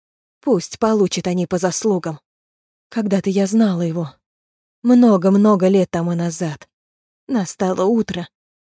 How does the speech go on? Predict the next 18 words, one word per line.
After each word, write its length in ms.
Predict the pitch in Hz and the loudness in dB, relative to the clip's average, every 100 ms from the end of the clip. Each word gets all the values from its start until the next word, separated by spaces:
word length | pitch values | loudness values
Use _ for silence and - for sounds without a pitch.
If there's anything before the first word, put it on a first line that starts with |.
| _ | _
Наша 440 | 262 240 180 - | 0 0 0 -2
ночь 320 | 196 190 175 - | -2 0 -2 -6
прошла». 560 | 185 165 - 190 156 - _ _ _ _ _ _ _ _ _ | -8 -8 -6 -8 -8 -14 _ _ _ _ _ _ _ _ _
И 140 | 214 | 2
робкая 340 | 247 214 226 | 2 2 2
надежда 480 | 214 220 190 185 165 | 4 4 4 2 0
забрежила 640 | 165 175 180 185 175 175 165 | -2 -2 0 0 0 -2 -2
во 80 | |
взгляде 420 | 165 - 170 160 165 | -4 -4 -4 -4 -4
Мэры, 460 | 170 185 190 170 - _ _ _ - | -2 -2 -2 -6 -10 _ _ _ -14
потаенная, 640 | - 196 190 214 208 185 | -4 0 4 4 4 2
неуверенная 680 | 180 208 214 240 220 196 190 | 4 4 6 6 4 4 2
надежда, 640 | 185 180 226 208 185 185 - _ _ _ - | 2 0 0 0 -2 -6 -6 _ _ _ -8
как 240 | 254 - | -8 -2
любое 400 | 240 208 220 180 | -2 2 4 4
упование 640 | - 170 165 160 170 165 160 | 0 -4 -4 -2 -4 -4 -8
в 80 | |
Карвеле, 640 | - 165 165 175 160 156 | -8 -8 -4 -4 -4 -6